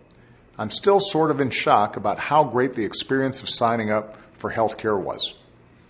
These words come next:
I will have a lot to worry about over the course of the year as I try to get my app released,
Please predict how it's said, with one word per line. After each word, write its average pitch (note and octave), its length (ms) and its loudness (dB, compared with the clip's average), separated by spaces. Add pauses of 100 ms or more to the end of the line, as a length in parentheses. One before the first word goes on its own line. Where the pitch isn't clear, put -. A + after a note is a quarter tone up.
(420)
I F2 80 -6
will G#2 120 -2
have A2 180 -2
a F2+ 40 -6
lot G#2+ 320 2
to C#3+ 80 -2
worry C3+ 240 4
about G#2+ 340 0
over G#2 180 -2
the F#2+ 80 -8
course C3 400 -2
of A#2+ 120 -8
the B2 80 -2
year G2+ 260 0
as G2 140 -4
I F#2 80 -4
try A2+ 280 0
to A2+ 60 -4
get G#2+ 200 -2
my G#2+ 160 -4
app G#2+ 320 -6
released, B2 440 -2